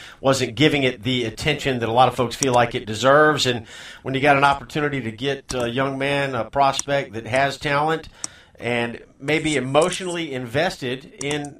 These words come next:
Gamecock football and in the University of South Carolina, these are obviously kids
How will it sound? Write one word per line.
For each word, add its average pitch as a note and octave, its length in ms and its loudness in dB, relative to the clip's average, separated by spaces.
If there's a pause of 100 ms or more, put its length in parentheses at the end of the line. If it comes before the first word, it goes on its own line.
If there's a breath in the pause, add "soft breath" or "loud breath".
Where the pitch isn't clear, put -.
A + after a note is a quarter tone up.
(160)
Gamecock D3 460 -2
football D3 520 0
and C3 120 -4
in C#3 80 -6
the C3+ 80 -6
University C#3 400 -4
of B2 80 -6
South C3+ 280 -4
Carolina, C3 440 -2
these C3 160 -8
are B2+ 80 -2
obviously B2 320 -2
kids B2+ 400 -6